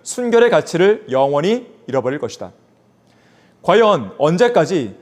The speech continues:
이런 가증한 고해 성사를 지지하는 변개된 성서들을 쓸 것입니까? 지금 당장 개역 개정판과 개역 한글판 성경을 버리고 올바르게 보존된 성경인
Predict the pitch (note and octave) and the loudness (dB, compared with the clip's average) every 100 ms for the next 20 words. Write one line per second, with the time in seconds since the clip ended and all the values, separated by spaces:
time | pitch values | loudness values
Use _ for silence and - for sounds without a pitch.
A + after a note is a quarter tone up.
0 | _ _ E3+ A3 A#3 - E3+ F3 A#3 E3+ | _ _ 0 0 0 0 0 0 0 0
1 | D#3+ G#2 - - E3+ A3 A3+ A3 G#3+ G#3+ | -2 -8 -16 -2 2 2 0 -4 -4 -2
2 | C#3+ F#3 - _ - D#3 D#3+ E3+ F#3+ C3 | -4 -6 -12 _ -16 -10 -2 -2 -2 -8
3 | F#2 - D#3 E3 G3+ E3+ F#3 F3+ E3 A3 | -14 -10 -6 -4 -6 -6 -8 -6 -2 -4
4 | A3+ - - F#3 F3+ E3+ D#3+ A2 F#2 _ | -4 -14 -14 -8 -8 -8 -12 -14 -16 _
5 | _ _ _ _ _ _ _ _ _ _ | _ _ _ _ _ _ _ _ _ _
6 | - G#3+ B3+ F#3+ F3 F3+ A2+ A2 F#3 G#3+ | -2 0 2 2 2 0 -2 -4 0 2
7 | A3+ F#3+ G3+ F#3+ F#3+ F3 E3+ A2+ G#2 _ | 2 -2 -2 -4 -4 -2 -2 -4 -10 _
8 | E3+ F#3+ G#3+ G3 G3+ G3 F3+ E3+ F#3 D3+ | -2 -2 -2 -6 -6 -6 -6 -6 -6 -6
9 | D#3+ D#3+ G#2 - _ _ - E3+ G3+ A#3 | -6 -6 -8 -10 _ _ -4 0 2 0
10 | B3 F3+ G3+ F#3+ G3+ F3 F3 F3 C3 F3+ | 0 -2 -2 -2 -6 -6 -6 -6 -8 -12